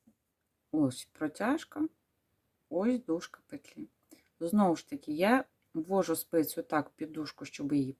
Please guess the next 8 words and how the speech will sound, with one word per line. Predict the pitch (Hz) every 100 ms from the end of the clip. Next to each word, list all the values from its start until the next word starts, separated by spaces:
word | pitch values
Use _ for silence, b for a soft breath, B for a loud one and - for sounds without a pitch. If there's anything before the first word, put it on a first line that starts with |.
| _
перехрестити. | 208 226 202 - - - - 131 127 175 254 _ _ _ _ _ _ _ _ _ _ _ _ _ _ _ _ _ _ _ _ _ -
Ввожу | 170 202 196 160
спицю | 160 - 156 143 - 139 _ _
під | - 175 -
протяжку | - 143 - 135 285 - - 247 - _ _ _ _ _ _ _ _ _ _ _ _ _
та | 175 165
формую | - 151 151 147 151 165 202 240 - _ _ _ _ _ _ _
петлю. | 165 - - 143